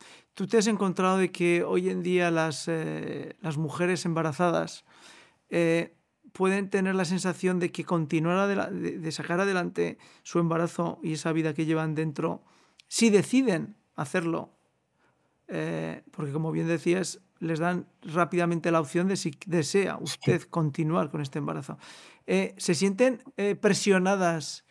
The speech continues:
Speaker 1: en la medida que si yo digo que sí, que quiero continuar, todo lo que me venga lo tengo que asumir, sea bueno o malo, ya no tengo derecho a quejarme?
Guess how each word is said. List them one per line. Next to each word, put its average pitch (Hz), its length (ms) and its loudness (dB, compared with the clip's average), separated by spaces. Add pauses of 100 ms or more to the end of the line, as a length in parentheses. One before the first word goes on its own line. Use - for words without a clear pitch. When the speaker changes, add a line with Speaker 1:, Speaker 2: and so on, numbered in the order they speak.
(400)
Speaker 1:
en 180 140 0
la 185 80 2
medida 185 400 4
que 185 160 2
si 185 160 -2
yo 180 160 4
digo 175 240 2
que 170 120 2
sí, 190 200 0
que 190 120 2
quiero 185 220 2
continuar, 180 720 0 (280)
todo 254 200 10
lo 247 140 8
que 214 100 6
me 202 140 8
venga 202 560 4
lo 185 160 0
tengo 196 260 2
que 190 80 2
asumir, 190 500 2
sea 170 180 2
bueno 165 260 4
o - 20 0
malo, 165 220 0
ya 214 160 6
no 208 140 2
tengo 196 240 2
derecho 180 300 2
a 151 40 -2
quejarme? 165 500 -4